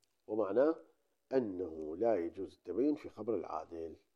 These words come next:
أما خبر الفاسق، يعني خبر العادل إذا أردت أن تعمل به فلا تتب-، تتبينه، أما خبر الفاسق الذي جاء به وأردت أن تعمل به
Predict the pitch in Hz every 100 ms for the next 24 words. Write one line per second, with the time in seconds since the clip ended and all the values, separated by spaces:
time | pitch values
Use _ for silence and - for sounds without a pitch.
0 | _ _ _ _ _ - 196 202 160 -
1 | 131 120 110 101 110 101 - 165 110 98
2 | - 165 175 135 113 98 101 90 101 104
3 | - 101 92 104 117 117 127 160 208 208
4 | - 117 120 - 95 82 92 98 - 92
5 | 87 78 78 - _ _ _ _ 120 127
6 | 123 202 220 208 143 127 110 - - 101
7 | 95 90 87 _ _ _ _ 110 120 135
8 | 117 120 104 98 107 120 156 190 180 165
9 | 170 190 185 180 190 190